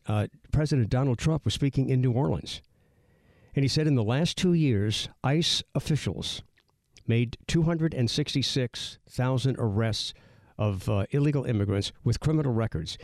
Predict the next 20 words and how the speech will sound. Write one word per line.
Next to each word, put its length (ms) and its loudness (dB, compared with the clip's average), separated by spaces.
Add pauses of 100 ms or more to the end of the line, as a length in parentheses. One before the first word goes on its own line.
including 440 0
those 440 0
charged 460 -2
or 120 -2
convicted 640 -2 (280)
of 200 -2
one 240 0
hundred 400 -2
thousand 460 0
assaults, 480 -2 (160)
thirty 240 0
thousand 360 0
sex 280 -4
crimes, 420 -2 (440)
and 140 0
forty 300 0
thousand, 320 -2
and 160 0
four 220 0
thousand, 580 0